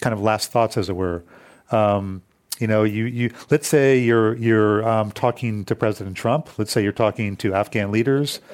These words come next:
Uh, some, some wincing here, I want to say, for the record. Um, but what, what, what do you say to them? I mean, so, so often in the society we have people who take,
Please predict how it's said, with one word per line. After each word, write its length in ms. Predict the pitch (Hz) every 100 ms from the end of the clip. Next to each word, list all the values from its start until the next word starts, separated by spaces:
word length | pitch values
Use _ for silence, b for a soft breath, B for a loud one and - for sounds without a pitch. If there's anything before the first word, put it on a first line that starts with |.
| B B B -
Uh, 400 | 110 110 104 101
some, 240 | - 123
some 200 | - 117
wincing 360 | 143 139 135 117
here, 240 | 127 135
I 80 | 123
want 140 | 120
to 60 | 107
say, 220 | - 120
for 140 | 113
the 80 | 113
record. 320 | 113 123 135 B B B -
Um, 320 | 127 120 117 - - - B B B -
but 200 | 143 139
what, 180 | 165
what, 220 | 160 196 156
what 100 | 214
do 80 |
you 60 | 220
say 220 | - 156
to 100 | 143
them? 440 | 127 127 123 120 127
I 40 |
mean, 140 | 143 139
so, 200 | - 185
so 200 | - 180
often 320 | 175 170 127
in 240 | 139 131
the 80 | 120
society 460 | 113 113 - 131 113
we 140 | 107
have 380 | 113 110 98 -
people 300 | - 98 120
who 140 | 110
take, 340 | 104 - 110